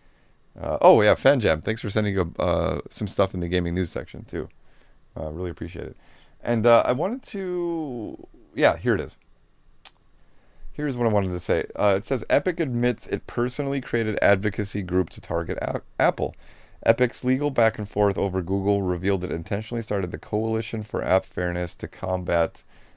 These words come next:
Apple Store practices." Um, it says, it says, "The C A F launched in twenty twenty with other tech companies like Basecamp and Spotify also listed as founding members.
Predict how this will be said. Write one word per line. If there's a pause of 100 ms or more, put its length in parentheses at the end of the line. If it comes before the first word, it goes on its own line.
(140)
Apple
Store
practices." (480)
Um, (800)
it
says, (3250)
it
says,
"The
C
A
F
launched
in
twenty
twenty
with
other
tech
companies
like
Basecamp
and
Spotify
also
listed
as
founding
members.